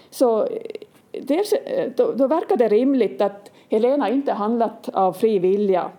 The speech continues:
utan blivit tvingad av krafter som hon inte kunnat stå emot. Antingen var det slumpen,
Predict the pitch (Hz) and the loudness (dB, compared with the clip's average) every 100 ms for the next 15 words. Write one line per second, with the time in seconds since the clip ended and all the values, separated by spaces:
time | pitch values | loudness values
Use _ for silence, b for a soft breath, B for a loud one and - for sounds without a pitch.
0 | - - 240 226 214 233 208 220 247 359 | -8 -2 2 2 2 0 0 0 0 2
1 | 320 320 - 254 190 185 202 - - - | 2 0 -2 0 0 2 -2 -2 -6 -8
2 | - - _ - 208 190 190 214 233 277 | -8 -14 _ 0 2 2 0 0 0 2
3 | 220 196 208 214 175 - - 185 175 180 | 0 2 2 2 -2 -4 0 2 2 0
4 | 170 175 - - _ B B B B B | 0 -4 -16 -20 _ B B B B B
5 | 294 359 339 254 220 196 196 240 302 359 | 0 2 0 2 2 0 -2 0 0 0
6 | - 269 262 285 | 0 0 0 -2